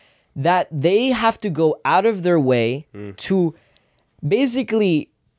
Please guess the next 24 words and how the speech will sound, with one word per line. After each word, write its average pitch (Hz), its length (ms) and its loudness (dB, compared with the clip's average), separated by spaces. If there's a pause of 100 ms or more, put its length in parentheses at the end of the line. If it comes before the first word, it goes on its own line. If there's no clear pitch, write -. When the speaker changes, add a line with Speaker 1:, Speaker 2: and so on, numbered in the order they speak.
Speaker 1:
investigate 190 1040 0
Daniel's 185 480 2
entire 208 640 0
life 139 720 0 (420)
Speaker 2:
Hmm. 110 200 -14 (640)
Speaker 1:
to 226 140 -2
try 269 240 0
to 254 100 0
find 214 380 0 (200)
anything 214 720 0 (960)
that 185 240 2
would 185 120 2
ruin 196 420 0
and 170 120 -2
slander 175 520 -2
his 135 220 -4
name. 127 420 -4 (1700)
And 127 140 2
they 143 80 4
couldn't 185 400 0
find 151 380 2
a 120 60 2
single 143 460 -2
thing. 123 340 -4